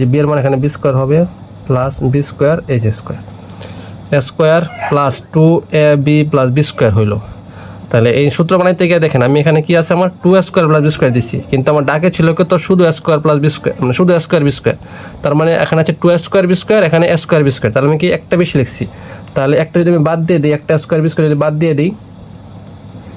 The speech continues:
এই দেখেন, A to the power four হবে, দুইটা স্কয়ার বি স্কয়ার থেকে একটা গেলে একটা থাকবে, আর B to the power four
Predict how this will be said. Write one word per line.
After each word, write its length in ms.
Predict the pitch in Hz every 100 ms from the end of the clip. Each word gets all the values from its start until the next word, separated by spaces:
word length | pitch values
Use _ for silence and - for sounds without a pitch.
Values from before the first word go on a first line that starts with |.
| - - - - 143
এই 60 | 135
দেখেন, 160 | 123 127
A 20 | 139
to 60 | 165 151
the 60 | 147
power 140 | 143 127
four 120 | 151 147
হবে, 200 | 147 170 202 - - - - - 135
দুইটা 180 | 151 156 147
স্কয়ার 160 | - 151
বি 60 | 156
স্কয়ার 160 | 156 151
থেকে 100 | 151
একটা 120 | 147 160
গেলে 120 | 160 165 151
একটা 120 | 156 165
থাকবে, 220 | 156 165 156
আর 40 |
B 20 | 135
to 60 | 147
the 60 | 139
power 140 | 131
four 80 | -